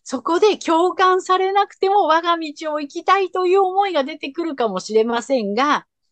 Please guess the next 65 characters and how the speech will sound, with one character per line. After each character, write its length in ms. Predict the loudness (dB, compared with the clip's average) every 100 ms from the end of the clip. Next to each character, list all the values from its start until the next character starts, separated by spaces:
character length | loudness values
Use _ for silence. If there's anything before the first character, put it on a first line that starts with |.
| _ -8
こ 80 | -4
れ 140 | -4
が 140 | -4
全 380 | -8 -6 0 0
て 120 | 2
を 140 | 0 0
失 340 | -4 -8 -6
わ 100 | -6
せ 140 | -2 0
る 120 | 0
ム 140 | -2 -4
ー 160 | -2
ン 60 | -2
ゲ 160 | -2 -2
ー 80 | -4
ト 180 | -14 -14 _ -8
に 140 | -8
つ 140 | -6 -4
な 140 | -2
が 100 | 0
る 160 | -2 -4
月 260 | -10 -8
の 140 | -6 -4
ま 160 | -6
や 100 | -6
か 140 | -8 -8
し 160 | -6
な 140 | -6 -6
の 160 | -6
で 240 | -4 -6 -6
注 200 | -8 -6
意 60 | -6
し 160 | -10
ま 120 | -10
し 120 | -6 0
ょ 280 | 0 -2 _
う。 60 | _ _ -20 -20 _ -10
え 180 | -8
ー、 60 | -6
意 120 | -6
識 260 | -6 -6 -10
す 180 | -8 -6
る 120 | -4
の 140 | -2
は 280 | 0 0 0
ご 160 | -2 -4
自 100 | -4 -4
身 140 | -2
の 180 | 0 -2
太 300 | -2 -4 -2
陽 220 | -2 -4
星 320 | -6 -6 -6
座 160 | -4 -2
の 220 | -2 -2
領 280 | -2 -2 -2
域 240 | -4 -10
で 140 | -6 -2
の、 240 | -2 -2 -6 -12
え 140 | -8 -8
ー、 20 |
生 240 | -6 -8
活 260 | -8 -10 -6
改 260 | -4 -4
善 200 | -4 -6 -2
や 160 | -4